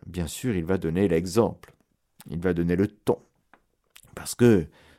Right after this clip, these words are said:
sommes en train de le voir, justement, il est en train de se révéler comme le Fils. Et dans l'Évangile, toujours selon saint Matthieu, nous sommes toujours en saint Matthieu, chapitre sept, et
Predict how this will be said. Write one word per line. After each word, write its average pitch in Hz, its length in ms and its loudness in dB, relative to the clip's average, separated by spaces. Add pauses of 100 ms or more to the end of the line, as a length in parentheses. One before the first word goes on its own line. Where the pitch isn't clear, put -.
(160)
sommes 76 240 -10
en 73 80 -8
train 87 180 -6
de 78 60 -2
le 82 100 -2
voir, 107 260 2
justement, 90 480 -8
il 82 100 -2
est 85 140 -6
en 76 60 -10
train 98 180 -6
de 85 80 -6
se 82 140 -10
révéler 80 380 -8
comme 78 200 -8
le 76 80 -10
Fils. - 480 -18 (420)
Et 117 380 6 (600)
dans 87 200 -4
l'Évangile, 98 460 -4
toujours 185 280 -2
selon 127 240 0
saint 90 160 -4
Matthieu, 196 500 -2
nous 110 120 -8
sommes 170 200 -10
toujours 92 260 -6
en 80 40 -6
saint 80 140 -10
Matthieu, 82 300 -8
chapitre 123 400 -4
sept, 185 420 -2 (520)
et 135 340 4